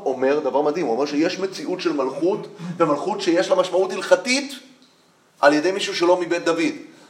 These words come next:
אבל זה לא המלכות שאנחנו, אה, אה, אה, אה,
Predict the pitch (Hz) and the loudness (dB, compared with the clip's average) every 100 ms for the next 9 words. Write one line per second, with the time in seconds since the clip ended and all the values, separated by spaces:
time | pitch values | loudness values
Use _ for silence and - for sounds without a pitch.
0 | - 123 127 123 160 190 156 151 143 135 | -2 0 0 4 6 6 4 0 0 -4
1 | 127 135 123 123 120 113 110 - 113 113 | -2 -2 -2 -4 -2 -2 -2 -4 -2 0
2 | 117 113 117 113 113 - 113 107 - 113 | 2 0 0 -2 -2 0 0 -2 0 -2
3 | 104 110 107 104 | -2 -4 -6 -6